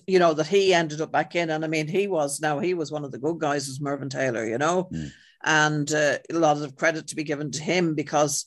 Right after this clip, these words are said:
Speaker 1: um, you know, it, it took a strong minister to actually and he went, he actually did a lot of local radio, which was another thing that we didn't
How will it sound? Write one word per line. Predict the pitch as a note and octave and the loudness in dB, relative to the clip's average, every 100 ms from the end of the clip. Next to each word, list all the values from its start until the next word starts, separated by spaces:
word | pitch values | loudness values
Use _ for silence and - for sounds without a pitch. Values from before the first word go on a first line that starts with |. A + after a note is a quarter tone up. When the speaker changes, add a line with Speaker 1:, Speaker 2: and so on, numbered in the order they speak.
| _ _ _ _ - | _ _ _ _ 0
Speaker 1:
um, | D3+ D3 C#3+ - _ _ _ _ | 2 2 -2 -12 _ _ _ _
you | F3 F3 | 2 4
know, | E3 - | 4 2
it, | E3+ E3+ - | -2 0 -4
it | - | -4
took | G#3 F#3 | -4 -2
a | F3 | -2
strong | - F3 D#3 | 2 2 2
minister | E3 E3+ E3+ - D3+ C#3 C3+ | 0 0 -4 -2 -2 -2 -6
to | - D#3 | -6 -2
actually | D3 D3 - D3+ C#3+ C3 - _ _ _ E3+ | -2 -2 -4 -4 -4 -8 -16 _ _ _ 0
and | F#3 | 2
he | G#3 | 4
went, | G3 F3+ | 2 2
he | F#3 G#3 G3+ | 0 0 2
actually | G3 - E3 E3+ D3 - | -2 -4 -6 -4 -6 -6
did | E3+ E3 | -2 0
a | E3+ | 2
lot | E3+ | 2
of | E3 | 4
local | E3 E3 D3+ | 2 0 0
radio, | F3 G#3 E3+ C3+ | 0 2 0 -2
which | - E3+ | -4 -8
was | E3 | -4
another | F#3+ A3 A#3+ F#3+ | 0 2 0 -2
thing | F3 D#3 | -2 -2
that | D3+ | -4
we | E3 | -4
didn't | E3 | -4